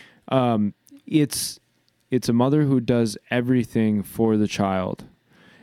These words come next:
Speaker 2: And basically what the mother's saying is, "All you need to do is stay and love me. I'll do everything else for you. I will, I will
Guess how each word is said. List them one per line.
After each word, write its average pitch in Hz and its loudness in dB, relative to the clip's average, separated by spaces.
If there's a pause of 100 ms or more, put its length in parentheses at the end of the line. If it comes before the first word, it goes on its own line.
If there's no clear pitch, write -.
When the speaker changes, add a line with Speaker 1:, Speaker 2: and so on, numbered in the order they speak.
(100)
Speaker 2:
And 110 -2
basically 131 2
what 113 2
the 110 -2
mother's 107 2
saying 117 2
is, 107 0 (400)
"All 127 0
you 156 0
need 147 -2
to 139 -4
do 147 0 (540)
is 117 -2
stay - -6 (680)
and 107 -2
love 95 -2
me. - -12 (880)
I'll 139 2
do 127 0
everything 160 0
else 113 0
for 98 0
you. 92 -4 (300)
I 117 0
will, 127 2 (200)
I 123 2
will 127 0